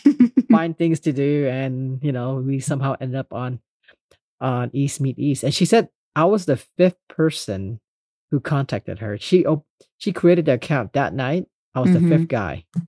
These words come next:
Speaker 1: Mm.
Speaker 2: And what I said, she had a Helen Keller quote. She didn't even have much on her, uh, profile too. She just left it blank. And, you know, most people, they're, "Oh, how's your day?" Blah, blah, blah. But I commented on her Helen Keller quote.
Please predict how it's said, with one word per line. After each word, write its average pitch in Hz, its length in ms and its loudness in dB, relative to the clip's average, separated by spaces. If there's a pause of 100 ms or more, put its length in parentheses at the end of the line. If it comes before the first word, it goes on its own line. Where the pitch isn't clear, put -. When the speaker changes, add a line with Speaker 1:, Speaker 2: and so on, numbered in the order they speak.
Speaker 1:
Mm. 175 420 4
Speaker 2:
And 131 460 -2
what 131 160 0
I 131 80 0
said, 131 340 -4
she - 160 2
had 151 180 4
a 143 60 2
Helen 135 300 -2
Keller 135 240 -4
quote. 143 240 -4
She - 60 -20
didn't 339 180 8
even 254 100 2
have 214 140 2
much 165 240 0
on 110 140 -2
her, 113 200 -6 (540)
uh, 131 120 0
profile 127 400 0
too. 120 200 -4
She 123 240 -8 (220)
just 143 200 -2
left 123 180 -4
it 113 120 -4
blank. 127 260 -6
And, 120 300 -6
you 202 100 0
know, 190 60 4
most 175 200 8
people, 151 280 4
they're, 131 200 4
"Oh, 196 200 6
how's 185 240 4
your 185 100 6
day?" 180 300 0
Blah, 147 140 -2
blah, 147 120 -2
blah. 156 220 -4
But 117 120 -2
I 131 220 2
commented 139 560 -2
on 120 220 -4
her 107 320 -4
Helen 113 320 -4
Keller 139 260 -2
quote. 76 300 -10